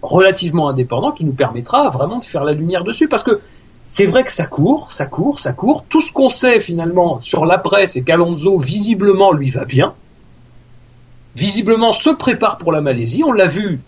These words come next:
à Dubaï, d'ailleurs, euh, ces derniers jours. Donc, quelqu'un qui peut voyager, hein,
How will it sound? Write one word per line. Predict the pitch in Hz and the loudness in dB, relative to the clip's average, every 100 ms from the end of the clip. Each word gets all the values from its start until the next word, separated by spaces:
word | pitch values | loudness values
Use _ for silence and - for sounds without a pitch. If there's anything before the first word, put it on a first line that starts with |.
| _ | _
à | 156 | -2
Dubaï, | 131 151 127 143 139 110 | 0 0 2 2 2 -2
d'ailleurs, | 110 120 123 104 101 | -4 -2 -2 -2 -4
euh, | 95 95 92 87 85 85 - | -4 -8 -10 -12 -12 -14 -16
ces | - | -12
derniers | 113 95 104 120 | -8 -8 -8 -2
jours. | 254 202 | 0 2
Donc, | 180 - | 0 0
quelqu'un | 165 165 196 | -4 -2 -4
qui | 143 | -4
peut | 127 226 | -4 -2
voyager, | 165 143 131 123 349 - _ _ _ _ 120 | 0 2 2 2 -2 -4 _ _ _ _ -4
hein, | 170 | -4